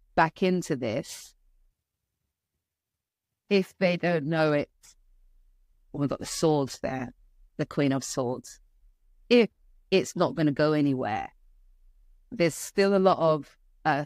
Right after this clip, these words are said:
care for you that they do have. Strong attraction as well, but it's like, "Okay,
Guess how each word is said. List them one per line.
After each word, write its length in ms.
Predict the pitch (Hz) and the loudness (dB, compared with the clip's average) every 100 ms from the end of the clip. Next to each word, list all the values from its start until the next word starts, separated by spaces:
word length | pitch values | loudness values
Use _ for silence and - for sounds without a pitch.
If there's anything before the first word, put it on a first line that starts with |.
| - | -8
care 340 | - 196 151 | -4 -2 -2
for 160 | 139 139 | -4 -4
you 160 | 135 127 | -4 -4
that 120 | 120 | -4
they 120 | 135 | -4
do 180 | 147 139 | -2 -2
have. 380 | 147 135 113 - _ _ _ _ | 0 -2 -2 -14 _ _ _ _
Strong 460 | - - 185 170 | -12 -2 2 4
attraction 640 | 160 - 180 135 - - 135 | 2 0 -2 -2 -4 -6 -6
as 180 | 131 - | -6 -2
well, 260 | 143 135 | 2 2
but 120 | 123 107 | -2 -6
it's 100 | - | -4
like, 160 | 139 | -2
"Okay, 400 | 139 - 147 131 | -2 -2 -2 -2